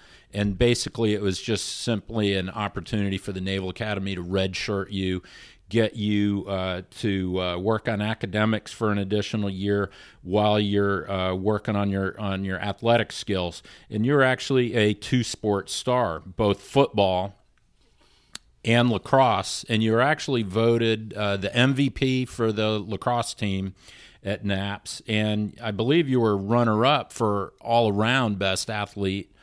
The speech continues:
at, at, at naps. So what was it like being a student athlete at naps? What, what would you say your, um, your routine was like? That and, and all, how did, what did that all involve?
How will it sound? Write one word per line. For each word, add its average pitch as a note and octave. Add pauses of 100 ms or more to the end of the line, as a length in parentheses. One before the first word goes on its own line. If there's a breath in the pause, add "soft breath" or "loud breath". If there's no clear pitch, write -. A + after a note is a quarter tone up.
(300 loud breath)
at, G#2+
at, G#2 (380)
at G#2+
naps. G#2+ (280 loud breath)
So B2
what D3
was E3+
it A#2
like A2+
being A2+
a F#2+
student A#2+
athlete G2
at F#2
naps? F#2+
What, G#2+
what A#2 (120)
would A#2
you G2+
say G#2
your, G2
um, F2 (320 soft breath)
your G2+
routine G#2
was E2
like? E2
That F#2
and, F2 (680)
and G2
all, G2
how A2+
did, G2+
what A2
did G2+
that G2+
all F#2
involve? D#2+